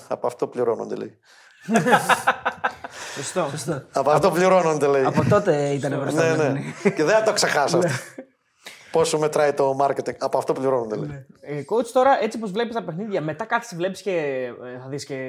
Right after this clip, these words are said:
Speaker 2: εκπομπές που σχολιάζουν,
Speaker 1: Όχι, όχι, όχι.
Speaker 2: διαιτησίες,
Speaker 1: Όχι, γιατί
Speaker 2: τέτοια.
Speaker 1: τυχαίνει να παίζεις ποδόσφαιρο. Δεν βλέπω εκπομπές.
Speaker 2: Εμείς, να σας πούμε ότι έχουμε τον Κώστα Κατσουράνη και σχολιάζει τα παιχνίδια, και ήθελα να σε ρωτήσω αυτό, ότι ο Κώστας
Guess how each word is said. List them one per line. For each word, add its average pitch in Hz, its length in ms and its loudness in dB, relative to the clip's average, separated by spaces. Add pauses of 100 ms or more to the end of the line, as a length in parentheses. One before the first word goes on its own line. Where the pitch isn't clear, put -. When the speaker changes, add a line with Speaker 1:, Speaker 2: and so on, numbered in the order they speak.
(100)
Speaker 2:
εκπομπές 127 500 -10
που 127 200 -14
σχολιάζουν, 123 400 -4
Speaker 1:
Όχι, 135 100 2
όχι, 131 120 -4
όχι. 120 120 -4
Speaker 2:
διαιτησίες, 131 400 -4
Speaker 1:
Όχι, 139 120 0
γιατί 143 200 0
Speaker 2:
τέτοια. 165 140 -4
Speaker 1:
τυχαίνει 160 680 0
να 139 140 -2
παίζεις 151 220 -2
ποδόσφαιρο. 120 360 -4
Δεν 127 100 0
βλέπω 123 200 -2
εκπομπές. - 400 -20 (240)
Speaker 2:
Εμείς, 208 220 0
να 262 120 8
σας 247 220 0
πούμε 269 140 0
ότι 240 140 0
έχουμε 247 180 -4
τον 208 100 -4
Κώστα 226 160 -4
Κατσουράνη 185 580 0
και 156 100 -2
σχολιάζει 156 400 2
τα 151 80 -2
παιχνίδια, 147 440 -4
και 180 180 -6
ήθελα 247 380 0
να 214 60 -2
σε 196 100 -4
ρωτήσω 165 260 -6
αυτό, 151 160 -4
ότι 156 300 -2
ο 151 100 -8
Κώστας 254 360 -2